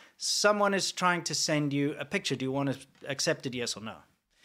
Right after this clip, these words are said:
So people were getting these on the subway. It would pop up and say, "Xi Jinping is trying to send you a picture." And if you clicked yes,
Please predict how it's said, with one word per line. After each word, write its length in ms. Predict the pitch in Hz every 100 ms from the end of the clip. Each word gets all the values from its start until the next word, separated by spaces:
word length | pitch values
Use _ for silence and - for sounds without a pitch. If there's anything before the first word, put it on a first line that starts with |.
| - -
So 120 | -
people 260 | 165 240 254
were 80 | 190
getting 320 | 170 190 240
these 240 | 160 127
on 140 | 131 131
the 80 | 127
subway. 540 | 160 170 131 101 98
It 20 |
would 200 | 143 139
pop 180 | - 202
up 160 | 185 170
and 120 | 143
say, 280 | - 151 139
"Xi 240 | - 208
Jinping 420 | 180 175 - 247
is 140 | 180 139
trying 180 | 175 151
to 60 |
send 260 | 139 156 139
you 140 | 135
a 40 | 127
picture." 460 | 208 208 - 120
And 220 | 117 131
if 100 | 139
you 80 | 156
clicked 340 | 147 - 170 -
yes, 480 | 170 175 151 -